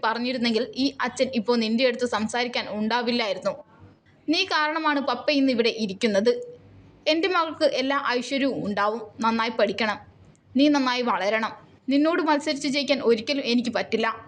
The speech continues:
നീ എൻ്റെ ദൈവമാടാ കണ്ണാ. നിന്നെ ദൈവം അനുഗ്രഹിക്കട്ടെ" എന്ന് കൂടി പറഞ്ഞാണ് ബാല തന്റെ വീഡിയോ അവസാനിപ്പിക്കുന്നത്.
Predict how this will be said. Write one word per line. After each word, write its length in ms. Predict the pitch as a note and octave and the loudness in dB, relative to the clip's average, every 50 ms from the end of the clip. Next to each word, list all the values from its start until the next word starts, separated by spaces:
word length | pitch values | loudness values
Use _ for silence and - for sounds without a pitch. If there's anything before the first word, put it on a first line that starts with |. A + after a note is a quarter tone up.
| - - - - - - B3+ | -20 -20 -20 -14 -4 2 4
നീ 160 | C#4 D4+ D#4+ | 4 4 4
എൻ്റെ 140 | D#4+ D4+ D4+ | 2 0 0
ദൈവമാടാ 560 | A#3 B3+ A#3+ B3 C4+ C4+ C4+ A#3+ A#3+ A#3 G#3 | 2 2 2 2 2 2 2 2 2 0 -2
കണ്ണാ. 320 | G3+ G3 G3 G3+ G3+ G#3+ G#3+ G3+ - - - - - - - - - - - - | -2 -2 0 0 0 -2 -2 -4 -10 -14 -20 -20 -20 -20 -20 -20 -20 -10 -2 0
നിന്നെ 240 | D4 E4 E4+ F#4 F#4 | 2 2 2 2 2
ദൈവം 340 | C#4 C#4+ B3+ B3+ C4 C#4+ C#4 C#4 | 2 0 0 2 2 0 0 0
അനുഗ്രഹിക്കട്ടെ" 600 | A3 A#3 A3+ A3 G#3 B3 B3+ A#3+ G#3 A#3 A3+ A#3+ | -4 -4 -4 -2 0 0 0 0 0 0 2 2
എന്ന് 180 | A#3 A3+ A3+ A3+ | 2 2 0 0
കൂടി 240 | G#3 A3+ A3 A3 A3 A#3 | 2 2 2 2 2 0
പറഞ്ഞാണ് 360 | A3 G#3+ A3 G#3 - A3+ B3+ | -2 0 0 -2 -2 0 0
ബാല 320 | A#3+ A3 A3 A3+ A3+ B3+ | 0 2 2 2 2 0
തന്റെ 240 | C4 C#4 C4+ B3+ B3+ | 2 2 2 2 2
വീഡിയോ 280 | G#3+ A3+ A3+ A3 G#3+ G3 | 2 2 4 4 4 4
അവസാനിപ്പിക്കുന്നത്. 880 | - - A3+ G#3+ G#3 - A#3+ G#3+ F#3+ F3 G3 - - G#3+ A3 A#3+ B3 | 4 0 -2 -2 -2 -4 -4 -4 -4 -6 -8 -6 -2 0 0 2 2